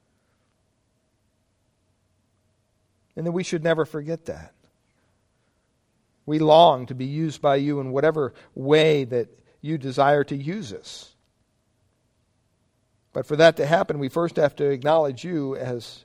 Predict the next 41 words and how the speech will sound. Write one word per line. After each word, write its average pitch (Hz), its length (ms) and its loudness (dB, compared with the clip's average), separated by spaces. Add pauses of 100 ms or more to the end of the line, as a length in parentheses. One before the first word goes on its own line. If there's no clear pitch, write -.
our 143 140 -2
Lord 139 300 0
and 113 100 -14
Savior, 143 400 -8
that 131 100 -8
we 135 100 -6
have 131 120 -4
to 120 80 -14
turn 180 340 -6
to 156 120 -12
you 147 300 -6
and 127 80 -6
ask 160 320 -2
you 160 220 -10
to - 120 -20
forgive 147 380 -4
us 147 180 -12
of 139 120 -8
our 127 120 -6
sins. 135 560 -14 (920)
There's 151 120 -10
not 165 160 0
a 143 40 0
person 170 400 0
in 170 140 -4
this 175 220 -6
room 165 380 -8 (420)
who 151 140 -2
hasn't 147 340 0
sinned 139 340 -6
against 127 300 -6
a 127 80 -8
holy 156 260 -2
God 139 280 2
in 120 80 -14
some 147 260 -6
way 120 380 -10 (480)
or 120 60 -20
fashion, 123 440 -8 (140)
thought, 117 480 -4
deed. 117 400 -8